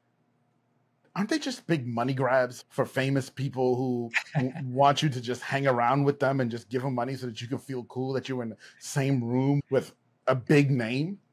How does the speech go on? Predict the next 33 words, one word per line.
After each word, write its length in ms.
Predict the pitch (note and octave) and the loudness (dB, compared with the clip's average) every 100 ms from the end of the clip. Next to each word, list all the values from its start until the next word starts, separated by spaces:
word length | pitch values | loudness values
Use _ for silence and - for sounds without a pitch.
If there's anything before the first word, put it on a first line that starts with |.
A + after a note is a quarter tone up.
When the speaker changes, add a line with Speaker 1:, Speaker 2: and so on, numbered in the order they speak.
| _ _ _ _ _ _ _ _ _ _ - | _ _ _ _ _ _ _ _ _ _ 2
Speaker 2:
They 180 | C3 | 2
can 300 | C3+ C#3+ D#3+ F3 | 4 2 4 4
be. 360 | C#4 B3+ A3 _ _ _ - | 4 -2 -6 _ _ _ 4
Absolutely. 720 | G3+ E4+ - B3+ F#4 B3 A#2+ - - _ _ - | 6 6 4 0 0 0 -4 -10 -20 _ _ 4
Right? 320 | G3 C4+ - | 6 6 4
They 140 | A3 | 0
can 260 | B3 C#4+ A#3+ | 2 2 4
be. 100 | E3 | 2
And 220 | G3 F#3 | 2 2
those 380 | A#3+ B3+ G#3+ A3+ - - | 2 2 2 0 -10 -6
have 360 | - G#3 G3 F3 | 0 2 2 4
limited 540 | F#3+ B3+ D4+ - G#3+ | 6 6 4 0 0
use, 320 | B3+ B3 - | 2 4 4
I 60 | D#3 | 2
think, 300 | D3+ F3+ E3+ | 0 2 2
in 80 | F3 | 2
the 80 | D#3 | 0
practical 420 | F3 A3 D#3 F#3 | 2 2 2 4
world, 320 | G3+ F3 C3 | 6 6 2
right? 260 | C#3 D3+ F#3 | 2 2 2
Unless 300 | E3 G3 G#3 | 4 4 4
you 80 | F#3+ | 4
want 160 | F3+ | 4
to 40 | E3 | 4
just 220 | F3 - - - _ G#3 | 2 0 -12 -20 _ 6
Instagram 720 | B3+ - G#3+ G#3+ A3 A3 G3 | 6 6 4 4 6 2 4
with 280 | F3 D3+ D3 | 4 4 4
the 60 | |
person, 400 | E3 C4 A#3 E3 | 8 10 8 2
right? 220 | D3 D#3+ - - - - - _ _ _ - | -2 -4 -6 -18 -20 -20 -20 _ _ _ -10
And 140 | C#4 | -2
so 140 | G#3+ C4+ | 4 8
there, 340 | C4 C4 C4+ | 8 6 -2